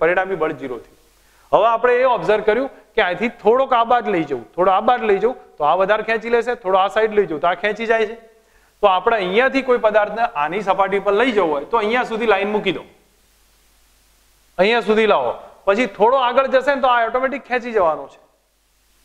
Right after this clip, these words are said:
એની તરફ ખેંચી જવાનો છે. એટલે આપણે અહીંયા સુધી લઈ જવાની વાત કરવાની છે. એટલે લઘુત્તમ ઝડપ માગીને તો ત્યાં સુધી લઈ જવાની ઝડપની વાત કરવી છે. ઠીક છે?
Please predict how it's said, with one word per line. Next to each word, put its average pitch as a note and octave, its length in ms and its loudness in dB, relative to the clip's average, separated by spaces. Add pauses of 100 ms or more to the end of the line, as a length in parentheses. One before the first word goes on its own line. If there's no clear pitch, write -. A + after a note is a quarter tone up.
(1120)
એની C#3 160 -6
તરફ F#3 240 2
ખેંચી B3+ 300 0
જવાનો F3+ 300 2
છે. C3 100 -4 (240)
એટલે G3+ 140 2
આપણે G3 260 0
અહીંયા A3+ 320 0
સુધી G3+ 240 0
લઈ F3 160 2
જવાની D3+ 320 2
વાત B2+ 200 -4
કરવાની C3 380 -2
છે. B2 120 -16
એટલે E3+ 180 0
લઘુત્તમ F3+ 480 0
ઝડપ F#3+ 300 0
માગીને B3 260 -4 (240)
તો F#3 80 -10 (100)
ત્યાં G#3+ 220 2
સુધી G3+ 240 2
લઈ F3+ 100 2
જવાની D#3+ 320 0
ઝડપની C3+ 380 -4 (320)
વાત C#3+ 240 0
કરવી A#2+ 320 0
છે. A2 60 -14
ઠીક G#3+ 260 0
છે? B2+ 140 -2